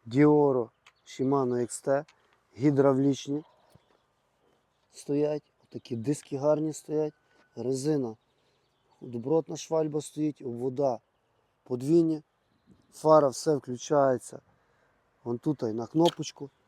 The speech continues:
все працює, бачите. Є ключик на батарею, все є, зарядний пристрій тридцять шість вольт,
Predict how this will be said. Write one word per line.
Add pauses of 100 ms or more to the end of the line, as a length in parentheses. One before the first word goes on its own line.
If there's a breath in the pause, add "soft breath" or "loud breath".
(140)
все (280)
працює, (1300)
бачите. (1900)
Є
ключик
на
батарею,
все
є, (180)
зарядний
пристрій (260 soft breath)
тридцять
шість
вольт,